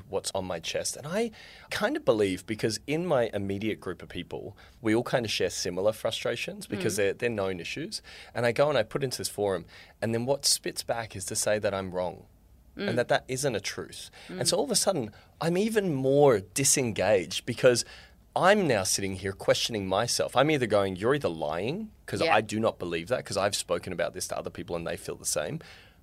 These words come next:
Speaker 1: or I'm the odd one out here, and actually, should I be here? And how alarming is that for individuals who are maybe fantastic contributors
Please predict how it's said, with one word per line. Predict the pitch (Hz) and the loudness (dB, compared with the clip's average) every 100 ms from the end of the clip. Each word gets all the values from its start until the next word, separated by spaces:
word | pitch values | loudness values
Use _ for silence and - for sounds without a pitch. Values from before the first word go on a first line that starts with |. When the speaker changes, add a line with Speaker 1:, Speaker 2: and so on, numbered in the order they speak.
| _ _ - | _ _ 4
Speaker 1:
or | 135 135 - | 8 8 6
I'm | 123 151 160 | 4 4 2
the | 139 127 | 2 6
odd | 117 120 | 6 6
one | 107 | 2
out | 110 139 | 2 0
here, | 98 78 62 107 - | -4 -6 -6 -6 -2
and | 120 | 0
actually, | - 120 | 0 0
should | - 131 | 0 2
I | 107 | 0
be | 90 113 | -2 -10
here? | - - - - - - | -8 -8 -8 -14 -12 -4
And | 127 | -2
how | 170 - | 0 0
alarming | 131 113 120 139 117 | 4 4 4 4 2
is | 90 90 | 0 2
that | 98 90 - | 2 0 -4
for | 87 | -4
individuals | 104 95 95 107 - | -4 -4 -4 -4 -4
who | 135 | -4
are | 123 | 0
maybe | 127 156 95 - - - | -2 -2 -6 -10 -16 -4
fantastic | 117 - - - - - | -2 -2 -6 -4 -4 -6
contributors | - 104 - 120 104 85 - | -4 -4 -2 -4 -4 -4 -6